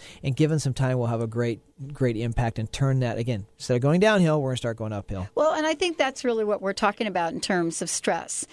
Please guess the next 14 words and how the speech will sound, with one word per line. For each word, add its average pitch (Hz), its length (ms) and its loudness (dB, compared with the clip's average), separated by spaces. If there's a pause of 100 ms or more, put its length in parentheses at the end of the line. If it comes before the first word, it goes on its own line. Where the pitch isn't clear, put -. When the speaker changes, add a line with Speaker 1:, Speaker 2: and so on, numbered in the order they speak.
(240)
Speaker 2:
You 226 100 0
know, 233 60 2
you 233 100 -2
gotta 302 260 2
start 220 320 -2
somewhere 165 280 0
somewhere. - 220 -12 (520)
You 226 120 2
really 262 240 2
have 233 160 -2
to - 80 -6
start - 300 -2
somewhere. - 320 0
Speaker 1:
Yes. 101 340 -4